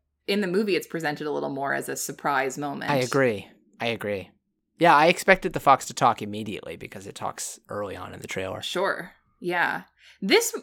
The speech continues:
Speaker 1: I actually found this moment maybe the most confusing for me to parse. It felt like up until this point, the fox had been his friend and helping him on his quest.
Speaker 2: Mm-hmm.
Speaker 1: And then it feels like all of a sudden the fox kinda turns against him and is like, "Stop."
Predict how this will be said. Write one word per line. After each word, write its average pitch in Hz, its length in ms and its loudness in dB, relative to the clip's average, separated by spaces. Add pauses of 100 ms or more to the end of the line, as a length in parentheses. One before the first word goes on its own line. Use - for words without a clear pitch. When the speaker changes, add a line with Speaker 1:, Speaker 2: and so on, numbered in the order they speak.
Speaker 1:
I 285 200 6
actually 392 220 -2
found 165 220 2
this 165 160 -8
moment 175 300 -6
maybe 156 380 -2
the 160 140 -6
most 143 300 -6
confusing 143 480 -8
for 151 100 -10
me 143 140 -6
to 135 80 -12
parse. 139 400 -4
It - 120 -6
felt 233 140 0
like 262 140 -2
up - 100 0
until 175 220 -4
this 147 140 -6
point, 156 220 -8
the 202 60 -6
fox 135 300 -2
had 143 120 -4
been 143 140 -8
his 139 160 -10
friend 135 320 -4
and 147 100 -4
helping 139 280 -6
him 185 100 -8
on 190 100 -4
his 196 120 -8
quest. 143 440 -2
Speaker 2:
Mm-hmm. 120 120 -4
Speaker 1:
And 165 80 0
then 160 100 -2
it 151 80 -8
feels 151 160 -4
like 156 140 -4
all 151 100 0
of 147 60 -4
a 151 60 -6
sudden 151 200 -4
the 143 60 -6
fox 135 300 -2
kinda 143 180 -6
turns 143 260 -8
against 135 320 -8
him 151 120 -8
and 135 80 -8
is 135 100 -10
like, 131 160 -6
"Stop." - 560 -6